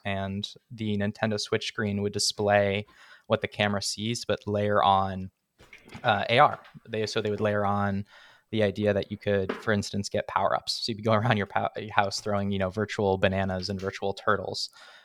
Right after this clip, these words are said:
And it was an absolutely incredible use of the technology. And they actually just announced an extension of that today with Hot Wheels, which I thought was really great to see as well. So they are taking what they already know, and they're trying to master new domain. It's really great to see that stuff.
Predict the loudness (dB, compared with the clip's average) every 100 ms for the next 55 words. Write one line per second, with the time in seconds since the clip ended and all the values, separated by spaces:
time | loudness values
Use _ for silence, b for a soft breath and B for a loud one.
0 | b -2 0 2 6 6 6 4 0 2
1 | 0 0 -2 -2 -4 -4 -4 -2 -2 -2
2 | 0 0 0 -6 -2 -2 -2 -4 -4 -4
3 | -8 -6 -2 -2 -2 -4 0 0 0 -2
4 | 0 0 -2 -2 -4 2 4 4 2 -4
5 | -4 -8 -8 -2 0 2 0 -2 -4 -4
6 | -6 _ -8 -2 -2 -2 -2 -4 -6 -4
7 | -4 0 2 2 0 -2 0 -2 0 2
8 | 2 0 -4 b b b b b 0 0
9 | 2 2 2 6 6 6 2 4 4 4
10 | 2 -2 -4 -8 -10 -4 -2 0 0 2
11 | 0 0 -4 -4 -6 -6 -8 -6 -4 -2
12 | -4 -4 -4 2 0 2 2 2 0